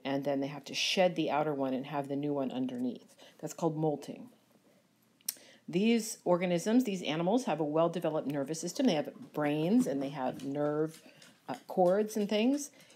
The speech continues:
and, um, they have well-developed sensory systems. So you'll see they have these antennae in the front, they have eyes, um, they have jointed appendages. So I say appendages and not legs because they have,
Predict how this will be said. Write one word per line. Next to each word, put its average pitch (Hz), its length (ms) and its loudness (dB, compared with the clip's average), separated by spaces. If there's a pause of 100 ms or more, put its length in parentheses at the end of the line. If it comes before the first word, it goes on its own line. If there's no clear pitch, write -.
(140)
and, 160 540 0
um, 139 380 -4
they 165 100 2
have 160 280 2 (360)
well-developed 156 500 0
sensory 277 320 2
systems. - 380 -10
So 143 80 -6
you'll 117 160 -8
see 151 120 -8
they 131 100 -6
have 143 140 -6
these 143 160 -8
antennae 160 480 -6
in 180 60 -2
the 180 80 -2
front, 190 320 -2
they 156 80 -6
have - 240 -10
eyes, 175 640 0 (760)
um, 151 280 -2
they 165 100 4
have 175 260 2
jointed 208 380 2
appendages. 220 880 0
So 170 340 4
I 165 160 2
say 175 240 2
appendages 180 480 -2
and 170 100 2
not 160 200 0
legs 160 280 4
because 180 240 -2
they 170 140 2
have, 156 260 2